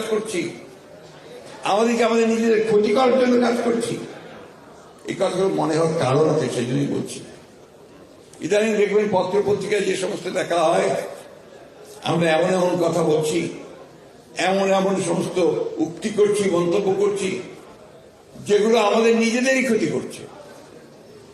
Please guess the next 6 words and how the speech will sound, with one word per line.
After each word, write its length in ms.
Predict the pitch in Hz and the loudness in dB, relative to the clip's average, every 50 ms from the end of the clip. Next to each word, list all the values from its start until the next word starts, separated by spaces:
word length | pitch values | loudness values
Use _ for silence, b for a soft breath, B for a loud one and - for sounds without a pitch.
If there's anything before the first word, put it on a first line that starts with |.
| - - - - - - - - - - | -20 -20 -20 -20 -20 -20 -20 -20 -8 -6
আজকে 280 | - 190 190 185 233 | -4 -4 -2 -2 -4
একটা 220 | 240 - 240 240 240 | -2 -2 -2 -2 -2
কেউ 460 | - - - - - 226 233 220 - - | -2 -4 -6 -2 0 2 2 2 2 2
ভুলে 220 | - 190 220 233 | 2 2 2 2
যাচ্ছি 340 | 240 254 233 - 262 240 226 | 2 2 2 2 4 4 4
আমরা 280 | 233 160 151 - - | 4 4 2 0 -2